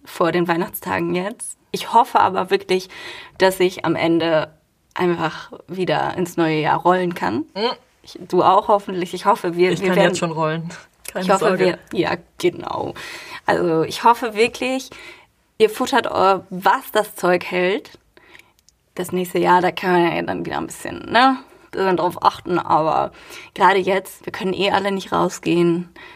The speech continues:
Speaker 1: Da sind solche Sachen dann sehr wichtig. Und falls ihr da ein Problem habt, hier vielleicht ein Weg, wie ihr es nicht machen sollt. Anrufer. Mein Schokoriegel steckt im Automaten fest. Notdienst,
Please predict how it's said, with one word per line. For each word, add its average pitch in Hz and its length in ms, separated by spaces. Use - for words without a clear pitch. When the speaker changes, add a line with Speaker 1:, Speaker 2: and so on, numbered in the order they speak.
Speaker 1:
Da 156 500
sind 180 460
solche - 320
Sachen 170 220
dann 180 140
sehr - 220
wichtig. - 460
Und 190 460
falls 202 300
ihr 180 120
da 170 120
ein 175 440
Problem 170 500
habt, 175 260
hier 185 480
vielleicht - 500
ein 185 160
Weg, 190 240
wie 190 100
ihr 180 60
es 180 100
nicht 196 180
machen 175 240
sollt. - 340
Anrufer. 185 500
Mein 262 140
Schokoriegel 233 520
steckt - 320
im 214 140
Automaten 202 560
fest. - 480
Notdienst, 190 640